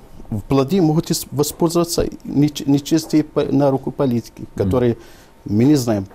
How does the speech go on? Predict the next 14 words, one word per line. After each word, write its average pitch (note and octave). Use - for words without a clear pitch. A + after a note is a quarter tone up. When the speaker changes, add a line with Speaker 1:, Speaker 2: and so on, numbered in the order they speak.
Speaker 1:
типа, -
для G#2+
этого D#3
нужна A2
люстрация. A#2+
Люстрация, C3+
э, -
на, A2
на A#2
уровне A#2
кабинетов, A2
люстрация A#2+
на A2+
уровне, A#2+